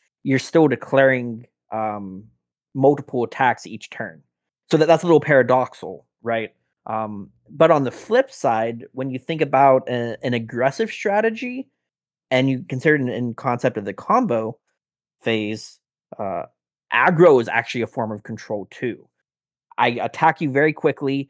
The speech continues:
I get you down to one, two, three life. I'm swinging with single, double, triple strikes.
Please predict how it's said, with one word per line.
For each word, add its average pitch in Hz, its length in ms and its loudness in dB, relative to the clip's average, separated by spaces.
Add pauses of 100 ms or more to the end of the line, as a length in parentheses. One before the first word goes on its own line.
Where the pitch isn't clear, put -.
(160)
I 113 100 -2
get 135 220 -6
you 147 60 -6
down 127 260 0
to 120 40 -2
one, 123 300 -2
two, 135 260 -6
three 127 300 -8
life. 117 380 -2
I'm 104 100 -10
swinging 123 340 -8
with 117 140 -8
single, 120 340 -8
double, 117 280 -6
triple 135 320 -8
strikes. - 540 -12